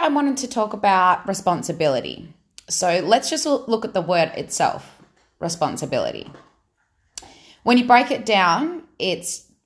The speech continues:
basically broken down to the ability to respond. So I'll come back to that in a little bit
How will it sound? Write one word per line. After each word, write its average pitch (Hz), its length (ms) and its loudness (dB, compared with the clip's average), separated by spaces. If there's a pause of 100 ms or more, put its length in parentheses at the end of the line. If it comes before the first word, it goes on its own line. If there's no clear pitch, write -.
basically 277 440 2
broken 202 440 0
down 170 380 0
to 160 420 -6
the 170 140 -2
ability 170 600 -2 (100)
to 160 120 -4
respond. - 640 -4 (500)
So 226 140 8
I'll 233 180 8
come 285 200 2
back 320 160 0
to 247 100 -8
that 226 220 0
in 175 100 -4
a 170 80 -4
little 170 200 -2
bit - 400 -12